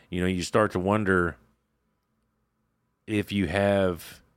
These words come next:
any of these ailments, you know, 'cause as I'm reading it, like,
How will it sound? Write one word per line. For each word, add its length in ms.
any 280
of 80
these 180
ailments, 560
you 120
know, 120
'cause 180
as 160
I'm 220
reading 260
it, 160
like, 300